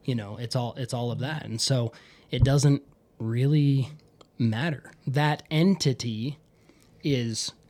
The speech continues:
getting income and probably paying tax. Well, they are. They're paying taxes on it.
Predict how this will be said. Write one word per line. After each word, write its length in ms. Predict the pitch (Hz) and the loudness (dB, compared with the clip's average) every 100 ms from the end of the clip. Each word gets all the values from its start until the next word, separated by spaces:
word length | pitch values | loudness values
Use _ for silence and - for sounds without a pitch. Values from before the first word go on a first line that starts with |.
| _ 120 | _ -8
getting 300 | 127 156 151 | -2 0 0
income 520 | 120 110 113 120 147 _ _ _ _ _ _ | -2 -4 -6 -6 -10 _ _ _ _ _ _
and 220 | 120 107 - _ _ _ _ _ _ - | -10 -10 -14 _ _ _ _ _ _ -14
probably 440 | 117 131 165 139 | -6 -2 2 2
paying 320 | 135 135 131 | 2 2 2
tax. 360 | 127 139 - - | 0 -4 -4 -6
Well, 140 | 147 | -4
they 120 | 143 147 | 2 2
are. 200 | 131 113 | 2 -2
They're 120 | 123 | -2
paying 220 | 139 131 | 0 0
taxes 420 | 127 120 - 113 | -2 -6 -6 -8
on 160 | 107 | -6
it. 100 | 107 | -8